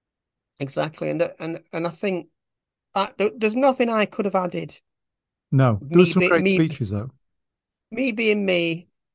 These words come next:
Speaker 1: I mean, I, I, I would have quite happily spoken about, you know, how, how I've seen this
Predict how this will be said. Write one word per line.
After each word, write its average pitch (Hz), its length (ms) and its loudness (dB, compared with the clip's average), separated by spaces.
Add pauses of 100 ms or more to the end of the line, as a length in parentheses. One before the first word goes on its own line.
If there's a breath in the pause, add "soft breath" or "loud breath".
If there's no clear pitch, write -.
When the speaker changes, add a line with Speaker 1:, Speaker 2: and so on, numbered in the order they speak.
(680)
Speaker 1:
I 208 60 -2
mean, 226 200 0
I, 240 120 2 (120)
I, 233 160 0 (140)
I 240 80 0
would 247 140 -4
have 254 140 -2
quite 233 240 -2
happily 190 400 -2
spoken 175 640 -2
about, 156 560 -4 (400)
you 160 160 -10
know, 151 200 -4
how, 151 220 -4
how 151 260 -4
I've 147 540 -4 (640)
seen 170 600 -2
this 147 420 -4